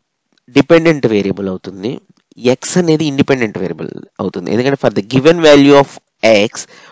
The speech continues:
Y always changes. So, the relation between dependent and independent variables is called regression. ఈ వైనే మనం ఏమనుకుంటున్నామంటే, suppose Y is the car price.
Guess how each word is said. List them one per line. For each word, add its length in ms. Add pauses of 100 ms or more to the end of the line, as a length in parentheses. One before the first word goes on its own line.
(160)
Y 200
always 420 (120)
changes. 360 (2500)
So, 100
the 160
relation 600
between 460
dependent 520 (120)
and 120
independent 600
variables 540
is 140 (100)
called 160
regression. 480 (1900)
ఈ 160
వైనే 640
మనం 220
ఏమనుకుంటున్నామంటే, 1080 (380)
suppose 340
Y 360
is 80
the 140 (360)
car 180 (100)
price. 280